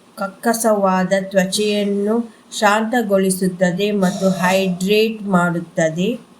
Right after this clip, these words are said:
ಅಲೋವೆರಾ ಜೊಜಾಬಾ ಎಣ್ಣೆ ಮತ್ತು ವಿಟಮಿನ್ ಇ ಅನ್ನು ಒಳಗೊಂಡಿದೆ. ಇದು ತ್ವಚೆಯನ್ನು ಆಳವಾಗಿ ಆರೈಕೆ ಮಾಡುತ್ತದೆ. ದಿನ, ದಿ-, ದಿನಂದಿನ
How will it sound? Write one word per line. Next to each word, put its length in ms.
ಅಲೋವೆರಾ 1120
ಜೊಜಾಬಾ 800
ಎಣ್ಣೆ 480
ಮತ್ತು 480
ವಿಟಮಿನ್ 720
ಇ 300
ಅನ್ನು 380
ಒಳಗೊಂಡಿದೆ. 1000
ಇದು 340
ತ್ವಚೆಯನ್ನು 920
ಆಳವಾಗಿ 840
ಆರೈಕೆ 600
ಮಾಡುತ್ತದೆ. 800
ದಿನ, 300
ದಿ-, 240
ದಿನಂದಿನ 840